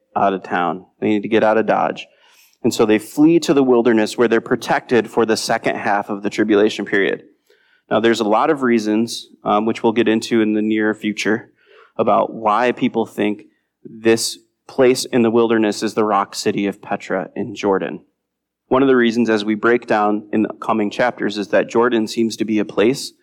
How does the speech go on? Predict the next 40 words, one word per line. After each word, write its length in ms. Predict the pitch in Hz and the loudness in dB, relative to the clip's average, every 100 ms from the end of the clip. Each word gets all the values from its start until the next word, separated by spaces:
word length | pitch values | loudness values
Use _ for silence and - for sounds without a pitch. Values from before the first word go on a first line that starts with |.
| _ _ _ _ _ _ | _ _ _ _ _ _
that 200 | - 110 | -6 -2
the 160 | - - | -2 0
Antichrist 680 | 104 127 107 117 110 - | -2 -2 -2 -2 -2 -2
doesn't 300 | 113 104 110 | -2 0 -2
have 260 | - 113 - | -4 -6 -6
control 420 | 113 107 107 101 | -10 -4 -2 0
over. 320 | 95 98 90 | -2 -2 -4
And 160 | 87 104 | -4 -4
it's 140 | 101 | -2
one 80 | 117 | 0
of 100 | 110 | 0
the 80 | 110 | 0
very 340 | 104 110 107 | 0 2 2
few 280 | 107 - 110 | -2 -2 -4
places 560 | 104 113 107 101 98 - - | 0 0 0 -4 -8 -10 -4
on 180 | 101 | -2
the 80 | 101 | 0
entire 380 | 98 98 120 95 | -2 -2 -2 -2
world, 460 | 104 139 101 98 - _ _ _ _ - | 0 0 0 -4 -8 _ _ _ _ -2
um, 240 | 101 101 | -2 0
that 120 | 104 | 0
he 80 | 104 | 0
doesn't 300 | 104 107 127 | 0 -2 -2
seem 300 | - 120 110 | -2 0 0
to 60 | 107 | 0
be 140 | 110 | 0
able 140 | 107 | 0
to 80 | 101 | -2
get 160 | 98 98 | 0 0
into. 400 | 98 95 - - _ _ _ _ _ | 0 -4 -10 -16 _ _ _ _ _
And 360 | - 104 101 98 - - - _ _ _ | -4 0 0 -2 -8 -20 -20 _ _ _
Petra 440 | 160 170 - - - | -4 0 0 0 0
is 100 | 107 | -2
also 480 | - 135 - 107 107 | 0 -2 0 -2 -2
just 220 | 113 - | -6 -4
this 180 | 110 - | -6 -4
weird 360 | 113 120 107 | -2 -2 -2
natural 600 | 107 101 107 - 113 107 | -2 -2 -2 -2 -2 -2
defense 480 | 104 104 - 107 - | -4 -6 -2 -2 -4
system. 600 | - - - 95 90 98 | -6 -6 -6 -6 -6 -8